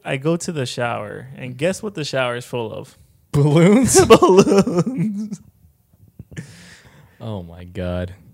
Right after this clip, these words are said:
Speaker 1: Now look at her, I'm like, "This is not funny." <laughs>
Speaker 2: That's funny to me now. It's even, it's even more funny now.
Speaker 1: I'm like, "This is not funny."
Speaker 2: Oh, it does.
Speaker 1: Oh,
Speaker 2: Awesome.
Speaker 1: dude, I was so mad.
Speaker 2: You go, girl.
Speaker 1: I was so mad.
Speaker 2: You go, girl.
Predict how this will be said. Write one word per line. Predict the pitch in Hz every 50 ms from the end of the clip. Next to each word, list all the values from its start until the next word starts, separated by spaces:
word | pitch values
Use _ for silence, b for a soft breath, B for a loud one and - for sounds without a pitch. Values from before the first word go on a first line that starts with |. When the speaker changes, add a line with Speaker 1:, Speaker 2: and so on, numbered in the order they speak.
| _ _ _
Speaker 1:
Now | 160 165 170
look | 165 285 247
at | 196
her, | 156
I'm | 131 127 131
like, | 123 123 117
"This | 139 135 -
is | 104 92
not | - 104 110 101 - - _
funny." | _ - 55 55 50 50 - _
<laughs> | - - - - 1077 1077 1077 1077 1077 1047 1017 1017 1017 932 698 659 - - - - - - _ _ _ - _ _ _ _ _ _ _ - - _
Speaker 2:
That's | _ 127 143 147 123
funny | 117 120 123 139 143
to | 139 131 120
me | 127 147 156
now. | 131 120 139 151 135 123 - b b b b b b b b _
It's | -
even, | 180 160 143 135 143 131 143
it's | 151 156 143 135 135
even | 147 160 147 135
more | 139 165 175
funny | 147 135 120 113 107 107
now. | 110 107 110
Speaker 1:
I'm | 139
like, | 139 131 127 135
"This | 143 135 -
is | 123 123 151
not | 143 135 127 127 123 120 110 - -
funny." | - - 123 87 - - - - -
Speaker 2:
Oh, | 123 113 107 92 85 82
it | 82
does. | - - 90 82 -
Speaker 1:
Oh, | - 123
Speaker 2:
Awesome. | 117 104 - - -
Speaker 1:
dude, | - 110 107 104
I | 107 107
was | 104 113 -
so | - - 127 123 117
mad. | 120 120 120 123 123 131 139 160 -
Speaker 2:
You | - 113
go, | 101 - 104 95 95
girl. | 90 95 90 92 98 92 -
Speaker 1:
I | 120 120
was | 120 120 117 113
so | - - - 135 131 127 127
mad. | 127 127 123 123 123 123 123 123 123 131 139 127
Speaker 2:
You | 120 113 110 101
go, | 90 98 92 92 92
girl. | 90 92 92 95 95 90